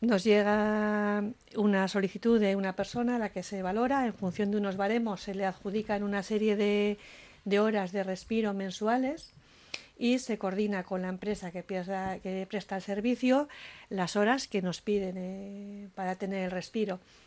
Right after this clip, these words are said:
siempre adaptándose a las necesidades de, en el día a día, que hoy me ha salido algo o necesito esta cobertura.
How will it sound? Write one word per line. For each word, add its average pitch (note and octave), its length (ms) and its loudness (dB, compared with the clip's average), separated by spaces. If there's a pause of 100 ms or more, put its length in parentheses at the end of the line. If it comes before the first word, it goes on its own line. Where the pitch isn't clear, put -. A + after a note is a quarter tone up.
(120)
siempre A3+ 500 4
adaptándose A3 600 0
a A#3 40 4
las G3+ 180 2
necesidades G3 760 -2
de, F#3 340 0
en F3+ 140 -6
el F3 120 -4
día E3+ 180 0
a E3+ 40 2
día, F#3 320 4 (460)
que G3 100 0
hoy G3 100 2
me G3 100 -4
ha F#3 40 -6
salido G3+ 400 -2
algo A3+ 580 2
o F#3+ 80 4
necesito F3+ 840 2 (720)
esta F3+ 380 -8
cobertura. E3+ 560 -6